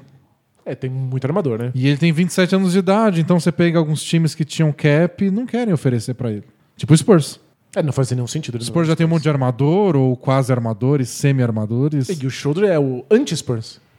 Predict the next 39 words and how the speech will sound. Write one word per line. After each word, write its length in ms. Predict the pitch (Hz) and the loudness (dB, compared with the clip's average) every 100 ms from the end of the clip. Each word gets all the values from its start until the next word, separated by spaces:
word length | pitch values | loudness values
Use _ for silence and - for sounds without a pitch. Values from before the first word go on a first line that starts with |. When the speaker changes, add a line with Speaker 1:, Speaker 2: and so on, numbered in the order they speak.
| - | -8
Speaker 1:
Ele 120 | 135 | 0
é 20 | |
o, 40 | 147 | 2
Speaker 2:
Muito. 220 | 165 156 | 2 2
Speaker 1:
ele 80 | 143 | 0
é 20 | 147 | 0
o 80 | 135 | 0
anti-Popovich. 920 | 202 262 220 - 147 143 120 - - _ _ _ | 0 0 -2 -4 -4 -4 -6 -10 -16 _ _ _
Speaker 2:
Então 140 | 131 175 | -2 0
já 100 | 190 | 2
tinha 160 | 254 | 2
times 200 | 262 240 | 2 0
que 60 | 247 | 0
não 100 | 254 | 2
queriam, 240 | 226 233 240 240 226 233 | 2 4 4 4 2 2
é, 560 | 190 185 170 170 165 139 _ _ _ | 4 4 4 2 -2 -8 _ _ _
dar 240 | 147 131 180 | -6 2 2
essa 200 | 175 208 | 2 2
grana. 280 | 165 143 - - - | 2 2 -2 -10 -12
O 140 | - 247 | 0 2
Knicks 360 | 214 285 - | 4 2 0
poderia 340 | - 277 269 247 | 0 2 4 2
ser 140 | - | 2
um. 160 | 190 123 - _ _ _ - - | 2 0 -6 _ _ _ -10 -2
Speaker 1:
É, 120 | 277 | 0
fazia 360 | 170 156 160 | 0 -2 0
muito 180 | 170 170 | -2 -4
sentido 340 | 262 254 175 151 | -6 -4 -4 -4
pro 260 | 147 139 | -2 -2
Speaker 2:
Porque 160 | 135 151 | 0 0
eles 80 | 139 | 2
tinham 140 | 180 | 2
dinheiro 360 | 147 156 165 170 | 2 2 4 4
pra 100 | 160 | 2
oferecer, 680 | 147 135 120 - 151 233 - - _ _ | 2 -2 -2 0 2 0 -4 -16 _ _
acabaram 460 | 247 - 226 185 202 | -8 -4 0 2 0
escolhendo 360 | - 247 269 | 0 0 0
o 40 | 262 | 0
Fournier. 680 | 302 330 269 170 247 226 | -2 0 2 2 0 -8